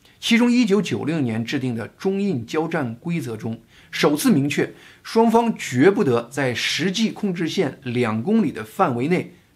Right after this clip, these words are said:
开枪或者进行爆炸。那么从那儿以后呢，我们就开始看到中印边境的很多冲突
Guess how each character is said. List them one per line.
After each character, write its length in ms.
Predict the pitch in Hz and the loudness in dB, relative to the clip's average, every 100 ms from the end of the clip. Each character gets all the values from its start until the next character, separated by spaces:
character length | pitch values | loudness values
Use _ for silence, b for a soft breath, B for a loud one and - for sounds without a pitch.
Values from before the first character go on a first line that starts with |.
| B - | B -6
开 160 | 202 | 2
枪 340 | 196 208 208 208 b b | 4 4 2 -4 b b
或 120 | - 139 | -2 0
者 80 | |
进 220 | 113 160 113 | 0 -4 -4
行 240 | 117 - - _ - _ _ _ _ | -4 -8 -14 _ -20 _ _ _ _
爆 160 | 165 131 | -2 2
炸。 200 | 170 - _ _ _ _ _ b b b b b | 0 -4 _ _ _ _ _ b b b b b
那 80 | 208 | 2
么 100 | 196 | 2
从 200 | - 196 | 4 4
那 60 | 233 | 6
儿 160 | 202 | 4
以 60 | 127 | 2
后 240 | - 175 | 0 0
呢， 240 | 127 113 117 | 0 -4 -8
我 100 | 127 | -4
们 120 | 117 | -2
就 120 | 113 135 | 0 -2
开 180 | 147 | -2
始 140 | 143 - | -2 -4
看 200 | - 123 | -4 -2
到 140 | 123 | -2
中 260 | 107 156 165 | -4 -4 -2
印 160 | 147 | -2
边 220 | 113 143 147 | 0 0 0
境 140 | 135 | -2
的 80 | 113 | -2
很 240 | - 113 | -4 -2
多 120 | 160 | 2
冲 220 | 180 185 185 | 2 2 -2
突 260 | 147 - | -4 -6